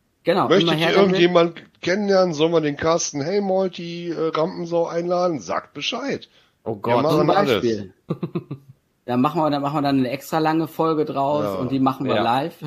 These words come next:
Speaker 1: <laughs>
Speaker 2: Genau.
Speaker 3: Da müssen wir auch, da müssen wir auch erstmal alle Mikrofone runterpegeln, das geht sonst nicht.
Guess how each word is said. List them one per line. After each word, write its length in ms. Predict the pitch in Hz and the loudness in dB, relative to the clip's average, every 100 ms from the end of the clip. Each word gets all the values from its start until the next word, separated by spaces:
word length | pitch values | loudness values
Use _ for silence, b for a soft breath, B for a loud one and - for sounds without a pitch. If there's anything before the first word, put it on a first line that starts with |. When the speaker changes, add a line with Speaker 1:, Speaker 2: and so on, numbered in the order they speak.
| 135 | -8
Speaker 1:
<laughs> 500 | 131 - 131 - - | -8 -8 -10 -10 -16
Speaker 2:
Genau. 220 | 110 107 107 | -8 0 2
Speaker 3:
Da 40 | |
müssen 220 | 135 143 151 | 2 2 4
wir 80 | |
auch, 220 | 131 139 139 | 6 4 2
da 120 | 131 | 0
müssen 160 | 143 151 | 2 4
wir 80 | 135 | 4
auch 180 | 131 139 | 6 2
erstmal 360 | 131 139 123 | 2 2 4
alle 100 | 127 | 4
Mikrofone 480 | 123 123 127 120 113 | 2 0 -4 -2 -2
runterpegeln, 720 | 110 110 110 110 104 110 107 | -2 -2 -4 -4 -4 -2 -4
das 160 | 107 - | -6 -8
geht 160 | 107 | -4
sonst 260 | 107 107 - | -2 -2 -4
nicht. 220 | 107 107 | -6 -8